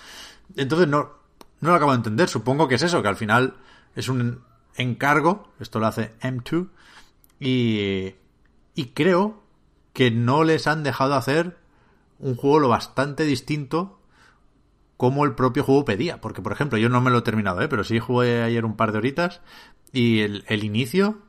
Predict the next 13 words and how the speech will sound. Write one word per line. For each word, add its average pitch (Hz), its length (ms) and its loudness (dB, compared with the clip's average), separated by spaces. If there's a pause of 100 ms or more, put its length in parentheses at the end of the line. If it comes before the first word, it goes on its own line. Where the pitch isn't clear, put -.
(1700)
como 143 200 -6
que 131 100 -4
me 139 100 -4
da 135 60 0
a 156 40 2
entender 170 460 2
que 165 80 0
el 143 60 2
juego 165 260 4
quiere 156 120 -2
hacer 139 180 -4
cosas 135 260 -4
distintas. 107 680 -6